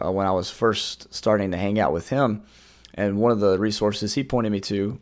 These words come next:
of course, was Edward Fudge and the book and the, uh, the movie, I should say, Hell and Mister Fudge, which is a, which is an excellent movie. But I sort of became disillusioned with this idea that instead of punishing people forever,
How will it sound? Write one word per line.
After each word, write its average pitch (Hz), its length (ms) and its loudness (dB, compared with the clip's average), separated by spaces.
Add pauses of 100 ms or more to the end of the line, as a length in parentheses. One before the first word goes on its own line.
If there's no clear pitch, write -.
(100)
of - 160 -4
course, - 240 -2
was 85 120 -6
Edward 95 300 -2
Fudge - 500 0 (540)
and 104 180 0
the 98 40 2
book 95 300 0
and 92 200 -2
the, 92 200 0
uh, 87 280 0
the 98 100 -8
movie, 120 320 2
I 80 60 2
should - 180 -6
say, 85 380 2 (640)
Hell 110 260 2
and 98 120 0
Mister 92 240 -6
Fudge, 127 340 0
which - 160 -10
is 92 140 -4
a, 82 80 0 (100)
which 110 180 -2
is 107 160 -4
an 85 80 -4
excellent 80 440 -6
movie. 135 280 -4 (720)
But 123 360 4 (320)
I 113 260 0
sort 156 200 -2
of - 40 -2
became 131 260 0
disillusioned 117 580 0
with 101 180 -8
this 98 160 2
idea 92 480 4 (420)
that 104 480 4 (340)
instead 127 360 2
of 113 380 0
punishing 127 360 0
people 107 240 -2
forever, 113 640 2